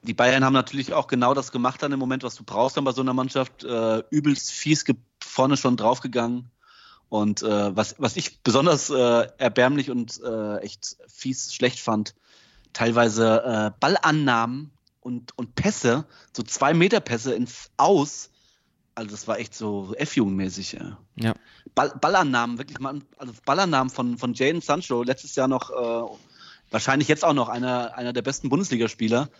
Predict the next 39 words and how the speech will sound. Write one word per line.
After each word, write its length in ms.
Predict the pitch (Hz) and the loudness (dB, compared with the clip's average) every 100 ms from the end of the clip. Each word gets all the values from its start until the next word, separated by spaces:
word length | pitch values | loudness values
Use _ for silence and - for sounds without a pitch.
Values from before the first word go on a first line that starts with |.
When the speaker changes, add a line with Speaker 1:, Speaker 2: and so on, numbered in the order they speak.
| _ _ _ _ _ | _ _ _ _ _
Speaker 1:
Aber 200 | 113 117 | 0 2
dem 180 | 113 113 | 2 0
sind 200 | 120 123 | 0 0
echt 160 | - | -4
teilweise 360 | - 120 123 107 | 0 2 2 2
die 80 | 110 | 0
Bälle 300 | 131 190 160 | 2 4 2
so 80 | 107 | 0
drei 240 | - 110 | -2 0
Meter 260 | 113 110 104 | 2 2 0
weggesprungen. 480 | 160 190 - 107 98 | 0 -2 2 0 0
Das 100 | - | -6
ist 140 | - | 0
uns, 260 | 147 - - - - _ | 0 0 -10 -16 -20 _
das 140 | 110 | -2
ist 120 | - | 2
hier 120 | - 120 | 4 6
sonntags 480 | 190 190 170 147 | 4 4 2 2
war 120 | 143 143 | 2 2
ich 100 | 143 | 0
in, 280 | 135 127 | -2 -2
in 140 | 131 135 | -2 0
Lumda, 500 | 127 220 233 160 107 | 2 4 4 2 0
in 80 | 123 | 0
Geilshausen 560 | 147 165 151 202 180 | 0 0 -2 -2 -2
auf 60 | 123 | -8
dem 100 | 120 | -8
Sportplatz. 560 | - 196 - 110 - _ _ _ | -12 -12 -10 -10 -12 _ _ _
Speaker 2:
Das 100 | 127 | -2
ist 160 | 190 - | 0 2
in 60 | 123 | 2
Speaker 1:
War 140 | 113 | 4
Speaker 2:
Hessen, 260 | 127 120 101 | 4 4 2
Speaker 1:
A-, 100 | 185 | 2
Speaker 2:
Leute. 220 | 202 131 - | 0 -6 -2
Speaker 1:
A-, 160 | 180 220 - - | -2 -4 -16 -8
A-Klasse 580 | 185 214 123 113 123 | -8 -8 -16 -14 -16
war 140 | 104 104 | -16 -14
das. 280 | 123 - | -14 -16